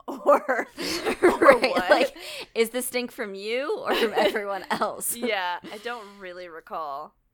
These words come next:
Speaker 2: Mm, okay.
Speaker 1: But I
Speaker 2: That's
Speaker 1: just remember
Speaker 2: interesting.
Speaker 1: everyone saying that he was a skunk day in, day out for however many years I was there. So
Speaker 2: That man ain't no skunk.
Speaker 1: That's
Speaker 2: Get
Speaker 1: what I
Speaker 2: that in
Speaker 1: what
Speaker 2: your head
Speaker 1: <laughs>
Speaker 2: right now. So yeah, anyways,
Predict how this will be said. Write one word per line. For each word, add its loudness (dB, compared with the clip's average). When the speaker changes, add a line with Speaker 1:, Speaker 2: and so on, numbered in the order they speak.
Speaker 2:
Mm, -10
okay. -6
Speaker 1:
But -6
I -2
Speaker 2:
That's -8
Speaker 1:
just -12
remember -8
Speaker 2:
interesting. -4
Speaker 1:
everyone -10
saying -14
that -16
he -14
was -18
a -20
skunk -16
day -10
in, -18
day -16
out -16
for -14
however -14
many -20
years -20
I -20
was -20
there. -20
So -20
Speaker 2:
That -4
man -4
ain't -10
no -8
skunk. -12
Speaker 1:
That's -14
Speaker 2:
Get -14
Speaker 1:
what -8
I -14
Speaker 2:
that -6
in -6
Speaker 1:
what -10
Speaker 2:
your -12
head -8
Speaker 1:
<laughs> -20
Speaker 2:
right -8
now. -8
So -16
yeah, -4
anyways, -8